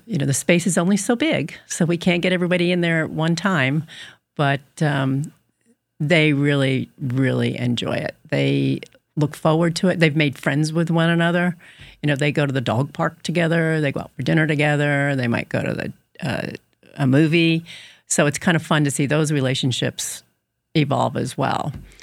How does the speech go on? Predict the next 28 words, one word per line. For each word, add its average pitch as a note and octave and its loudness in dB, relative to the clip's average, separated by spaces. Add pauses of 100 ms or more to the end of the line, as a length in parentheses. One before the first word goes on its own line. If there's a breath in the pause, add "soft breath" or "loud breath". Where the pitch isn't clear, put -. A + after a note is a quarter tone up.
(260 loud breath)
And F3+ 4
the F3 4
volunteers G#3 2 (380)
also F#3+ 2
make D3+ 0
friends D3+ -2 (120)
with D3+ 0
our C#3+ -2
recipients. - -8
I - -14
mean, C#3 0
they C3+ 2
see F#3 0
them, D#3 2
you D#3 0
know, C#3 2
week D#3 0
after D3 2
week. D3 -2
It's - -4
not F#3+ 0
the F3 0
same D#3 0
people F3+ 0
that F#3 -4
come F#3 2
every F3+ 2
week, F#3 0